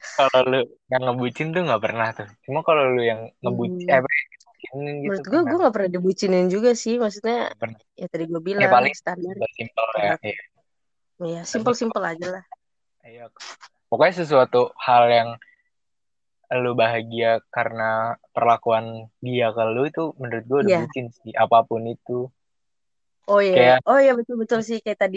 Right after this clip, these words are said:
Speaker 2: yang lo bilang, ngirim pap ke
Speaker 1: Iya,
Speaker 2: cowok
Speaker 1: gitu tuh.
Speaker 2: gitu ya.
Speaker 1: Kayak misalkan cowok, ada cowok yang deket sama lu, dia, misalkan dia ngabarin lu deh. Kalau menurut gue, lu udah dibucinin sama dia. Kayak, misalkan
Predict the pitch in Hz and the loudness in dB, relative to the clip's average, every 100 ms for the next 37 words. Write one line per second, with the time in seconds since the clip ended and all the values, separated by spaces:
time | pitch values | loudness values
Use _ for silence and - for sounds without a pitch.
0 | 190 190 185 180 185 233 254 _ - 185 | -2 0 -2 -2 -2 -2 -4 _ -12 -4
1 | 185 180 180 175 _ 180 175 _ _ _ | -2 -2 -6 -10 _ -4 -4 _ _ _
2 | _ _ _ 160 180 135 139 151 170 180 | _ _ _ 4 6 8 6 4 0 -8
3 | 185 180 185 185 156 175 170 160 _ _ | -10 -8 -6 -6 -6 -8 -10 -18 _ _
4 | _ _ 120 120 123 123 120 135 156 127 | _ _ -2 -2 -2 -6 0 0 4 4
5 | 120 120 120 113 120 117 113 113 113 113 | 4 4 2 0 0 0 -2 -6 -6 -6
6 | 110 110 123 139 123 113 107 _ _ _ | -6 -6 -2 -4 -4 -6 -8 _ _ _
7 | _ 120 123 127 117 120 120 - 120 113 | _ -2 0 0 2 4 2 -2 -12 -2
8 | 110 123 117 175 131 135 139 131 117 _ | 2 4 4 2 -2 -2 0 0 -2 _
9 | _ _ _ _ _ _ _ _ _ _ | _ _ _ _ _ _ _ _ _ _
10 | 123 123 127 120 139 170 185 147 127 120 | 0 2 0 2 2 4 2 0 -2 -8
11 | 123 135 151 131 120 131 123 113 110 120 | -6 -6 -6 -6 -8 -10 -14 -14 -14 -12
12 | 110 104 107 _ 101 98 - _ 110 _ | -10 -10 -12 _ -6 -6 -8 _ _ _
13 | _ _ 104 107 123 | _ _ _ -4 -4